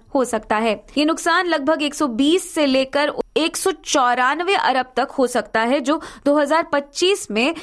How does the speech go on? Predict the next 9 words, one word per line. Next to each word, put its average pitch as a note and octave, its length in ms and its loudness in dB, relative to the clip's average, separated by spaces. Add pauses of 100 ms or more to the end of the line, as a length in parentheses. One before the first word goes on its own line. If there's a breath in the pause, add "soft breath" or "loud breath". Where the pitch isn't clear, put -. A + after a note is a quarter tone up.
(220 loud breath)
क्षेत्र F4+ 380 0
की E4+ 180 -2
कुल F4+ 320 -2
आर्थिक A#3 440 -2
वृद्धि A#3+ 340 0
से B3 180 0
भी A3+ 260 -4
अधिक A#3 300 -2
है। G3 300 -4